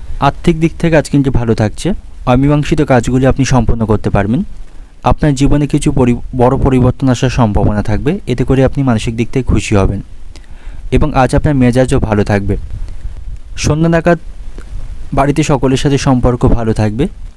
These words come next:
বাড়িতে আনন্দের পরিবেশ থাকবে, সকলকে আপনি সময় দিতে পারবেন এবং আজকের দিনে মানসিক দিক থেকে খুশি থাকবেন এবং স্বস্তিতে থাকবেন। তবে আপনার পরিবারের কোনো সদস্য আজকের দিনে হঠাৎ করে অসুস্থ হয়ে পড়তে পারে, তার শারীরিক স্বাস্থ্যের প্রতি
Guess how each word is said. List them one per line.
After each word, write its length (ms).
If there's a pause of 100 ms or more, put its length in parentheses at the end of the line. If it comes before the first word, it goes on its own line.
(920)
বাড়িতে 280
আনন্দের 400
পরিবেশ 300 (100)
থাকবে, 240 (180)
সকলকে 340
আপনি 200
সময় 320
দিতে 160
পারবেন 320 (840)
এবং 240
আজকের 300
দিনে 200
মানসিক 300
দিক 140
থেকে 120
খুশি 340
থাকবেন 300
এবং 180
স্বস্তিতে 500
থাকবেন। 360 (760)
তবে 200
আপনার 300
পরিবারের 320
কোনো 160
সদস্য 400
আজকের 420
দিনে 160
হঠাৎ 280
করে 220
অসুস্থ 280
হয়ে 160
পড়তে 240
পারে, 200 (580)
তার 180
শারীরিক 320
স্বাস্থ্যের 340
প্রতি 200